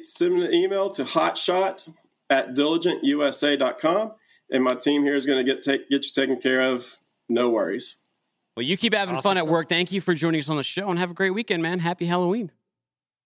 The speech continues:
Speaker 1: All right. Take care. <laughs>
Speaker 2: Too early to say
Speaker 3: Peace,
Speaker 2: happy
Speaker 3: Richard.
Speaker 2: Halloween? Maybe it's a little too early. It's a couple weeks early.
Speaker 3: What's
Speaker 2: Couple,
Speaker 3: that?
Speaker 2: maybe it's a couple weeks too early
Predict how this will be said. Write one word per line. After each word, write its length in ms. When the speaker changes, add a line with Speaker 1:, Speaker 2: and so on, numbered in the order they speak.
Speaker 1:
All 100
right. 320
Take 220
care. 300
<laughs> 80
Speaker 2:
Too 100
early 160
to 40
say 120
Speaker 3:
Peace, 80
Speaker 2:
happy 160
Speaker 3:
Richard. 100
Speaker 2:
Halloween? 220
Maybe 160
it's 100
a 40
little 80
too 100
early. 120
It's 80
a 20
couple 180
weeks 160
early. 220
Speaker 3:
What's 140
Speaker 2:
Couple, 180
Speaker 3:
that? 40
Speaker 2:
maybe 140
it's 80
a 20
couple 200
weeks 160
too 100
early 240